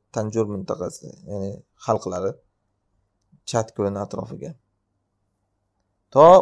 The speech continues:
o'ninchi asrlarga qadar hukmronlik qilishgan.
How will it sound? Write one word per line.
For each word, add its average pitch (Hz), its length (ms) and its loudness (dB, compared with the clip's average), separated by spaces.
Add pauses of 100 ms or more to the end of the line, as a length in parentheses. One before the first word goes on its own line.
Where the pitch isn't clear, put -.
o'ninchi 156 400 0
asrlarga 131 500 0
qadar - 260 -6 (440)
hukmronlik 101 480 -4
qilishgan. - 380 -12